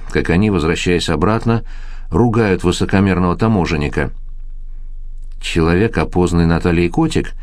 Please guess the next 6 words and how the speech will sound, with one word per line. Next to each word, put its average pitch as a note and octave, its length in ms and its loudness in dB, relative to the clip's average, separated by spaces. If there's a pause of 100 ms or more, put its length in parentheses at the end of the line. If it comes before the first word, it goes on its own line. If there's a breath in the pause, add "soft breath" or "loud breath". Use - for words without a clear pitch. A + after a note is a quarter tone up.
(440 soft breath)
чувствовал E3 420 2
себя B2+ 300 0
так, E3+ 300 0 (440 soft breath)
словно A#2 360 4
его A#2 240 4
обложили A2+ 680 2